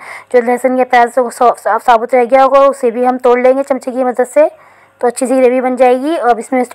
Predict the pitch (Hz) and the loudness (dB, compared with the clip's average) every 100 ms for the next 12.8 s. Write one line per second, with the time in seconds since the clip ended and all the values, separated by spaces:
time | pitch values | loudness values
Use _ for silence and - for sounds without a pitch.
0 | - 233 - 240 240 254 269 269 254 214 | 0 0 2 -2 0 0 2 2 2 0
1 | 233 294 285 254 240 247 240 247 240 214 | 0 -6 -6 -6 -2 -2 -2 0 0 2
2 | 247 262 285 294 - - - 240 262 247 | 0 2 0 0 -12 -16 -6 -4 0 0
3 | 254 254 240 240 240 254 254 240 226 - | 2 2 2 0 -4 -2 0 0 -2 0
4 | 269 254 254 240 240 240 247 247 247 - | 2 2 2 -2 -2 0 2 2 0 -4
5 | - - - - 254 247 254 254 247 233 | -20 -8 -6 -2 2 2 2 0 -4 0
6 | 240 220 240 262 - 233 254 269 269 254 | 2 4 2 2 -2 -2 2 2 2 0
7 | 262 240 254 233 247 247 220 233 233 - | 0 0 0 -2 -4 -2 -2 -2 -4 -2
8 | 233 247 247 269 285 254 220 247 240 247 | -2 -2 0 2 4 2 2 -2 -4 -4
9 | 240 226 - 247 - 214 214 226 226 233 | -2 -2 0 0 2 -2 0 0 0 2
10 | 294 359 - - - - 233 262 269 269 | 0 0 -6 -20 -14 -2 0 2 0 -2
11 | 262 277 277 285 302 - 233 240 240 247 | 0 -2 0 0 0 0 0 0 -2 0
12 | 240 233 240 233 254 269 285 | 2 2 0 0 0 2 2